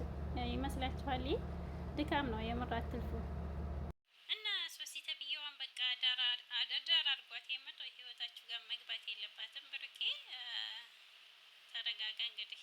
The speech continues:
ትዕግስቱን ይስጣችሁ። የምር የዚህን ያክል እንደዚህ የሚያሰድብ ስራ ባሰሩ ጥሩ ነው ባይ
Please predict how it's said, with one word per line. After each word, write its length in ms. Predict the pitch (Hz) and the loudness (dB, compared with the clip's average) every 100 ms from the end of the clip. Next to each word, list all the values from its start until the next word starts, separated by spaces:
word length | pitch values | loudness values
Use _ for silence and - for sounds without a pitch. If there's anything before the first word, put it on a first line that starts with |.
| - - | -14 -14
ትዕግስቱን 480 | - 233 240 - 226 | -10 -8 -8 -8 -10
ይስጣችሁ። 480 | - - 220 - - | -8 -2 -2 -2 -4
የምር 300 | 220 220 - - - - - - - - | -4 -4 -8 -14 -18 -20 -20 -20 -12 -2
የዚህን 340 | 247 - 262 | -2 -2 0
ያክል 320 | 240 - 247 233 | 0 0 -4 -6
እንደዚህ 360 | 226 220 - | -6 -8 -10
የሚያሰድብ 580 | - 233 240 240 233 233 | -12 -10 -6 -8 -8 -8
ስራ 180 | - 226 226 | -6 -6 -6
ባሰሩ 420 | 240 - 269 262 262 | -4 -4 -4 -6 -10
ጥሩ 200 | 262 254 254 254 | -18 -18 -18 -14
ነው 180 | 240 240 - - - 233 | -12 -12 -14 -14 -14 -8
ባይ 200 | - 320 | 0 2